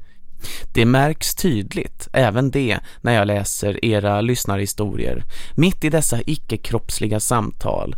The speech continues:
när den vi pratar med är så närvarande och ändå så avlägsen på samma gång,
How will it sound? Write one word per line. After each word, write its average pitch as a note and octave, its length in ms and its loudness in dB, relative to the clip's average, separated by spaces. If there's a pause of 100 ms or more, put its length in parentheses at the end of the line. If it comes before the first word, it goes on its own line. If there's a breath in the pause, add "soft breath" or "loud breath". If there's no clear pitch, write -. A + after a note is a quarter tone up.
när A2+ 160 4
den C3+ 240 4
vi D3 140 0
pratar - 360 2
med C#3+ 180 2
är A#2+ 80 2
så F3 200 4
närvarande C#3+ 840 2
och G#2 160 2
ändå G2+ 260 2
så - 220 -2
avlägsen A2 920 0
på C3 100 0
samma A2+ 340 0
gång, G#2 380 0